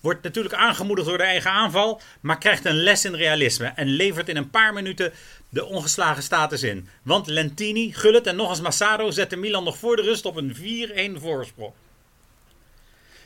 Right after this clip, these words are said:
Stefan Effenberg zorgt in het begin van de tweede helft nog voor een tweede Florentijnse goal. Maar ondanks de aandringen kan de thuisploeg het gat niet meer dichten.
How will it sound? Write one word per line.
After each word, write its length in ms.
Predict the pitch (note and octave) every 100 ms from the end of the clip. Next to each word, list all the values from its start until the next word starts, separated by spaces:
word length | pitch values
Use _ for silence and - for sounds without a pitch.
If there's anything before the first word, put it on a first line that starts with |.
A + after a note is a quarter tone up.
| -
Stefan 340 | - C#3 -
Effenberg 460 | E3 F#3 F#3+ G3+ -
zorgt 260 | G3 F3
in 120 | F3
het 100 | D3+
begin 240 | C#3+ F3 A3
van 100 | F3
de 60 |
tweede 220 | D3+ E3+ D#3
helft 160 | D3
nog 260 | D3 B2 -
voor 380 | A#2 D#3 D3+ D#3+
een 180 | D3+ D3+
tweede 340 | - G#3 G3+
Florentijnse 540 | - E3+ D#3 E3+ D3 D3+
goal. 280 | E3 G#3 G3+ - - - - _ _ _ -
Maar 340 | D3 F3 F3+ -
ondanks 340 | G#3+ A3 F3+
de 60 | G3+
aandringen 520 | F#3 G#3+ F#3 F#3+ F#3 - - - _ _ _ _
kan 320 | - G3+ G#3 F#3+
de 140 | C3+
thuisploeg 380 | G3+ G3+ - C3
het 120 | D3+
gat 200 | - E3
niet 160 | D3+ D3
meer 140 | D3+
dichten. 380 | A#2+ G#2 - F#2+